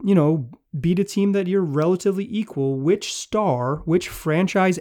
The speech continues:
anchor is, is more effective when it counts? Jokic has been better this season, and Damian Lillard in, uh, in the postseason has,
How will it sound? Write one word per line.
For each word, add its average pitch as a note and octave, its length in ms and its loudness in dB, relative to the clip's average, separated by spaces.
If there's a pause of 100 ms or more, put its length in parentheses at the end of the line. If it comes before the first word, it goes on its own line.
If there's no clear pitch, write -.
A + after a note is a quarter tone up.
anchor F#3 420 2
is, A3 420 -6
is A3 280 -2
more F#3+ 300 2
effective A#3+ 520 -6
when A3+ 140 -4
it B3 120 -8
counts? - 540 -14 (420)
Jokic G3+ 340 6
has A3+ 120 -2
been A3+ 160 2
better G3 300 4
this G3 220 0
season, G#3 600 -2 (260)
and D#3+ 160 2
Damian F#3+ 420 4
Lillard F3 380 2
in, D#3 460 0 (240)
uh, C3 380 -2 (340)
in F3+ 140 6
the F3 80 6
postseason E3+ 720 2
has, D#3 320 0